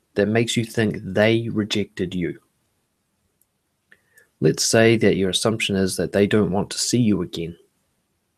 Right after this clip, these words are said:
and you take that as meaning they rejected you. What have they rejected exactly? What is you? They've definitely said no to something.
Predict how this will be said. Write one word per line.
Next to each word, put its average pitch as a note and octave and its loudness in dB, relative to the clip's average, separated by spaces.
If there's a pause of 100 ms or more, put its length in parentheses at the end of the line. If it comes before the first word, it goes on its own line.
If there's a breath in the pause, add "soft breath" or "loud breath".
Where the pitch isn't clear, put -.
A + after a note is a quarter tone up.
(720 soft breath)
and G2 -4
you G2 -2
take A2 0
that G2+ 6
as G2 0
meaning F#2 -2
they G2 4
rejected F2 -4
you. - -10 (1800)
What G3+ 4
have F#3+ 4
they A#2+ 6
rejected G#2 0 (120)
exactly? E2 -10 (960)
What C#3+ 0
is A#2 4
you? C#3+ 6 (1300 soft breath)
They've G2+ 4
definitely E3 6
said A#2+ 2
no A2+ 4
to - -2
something. B2+ -4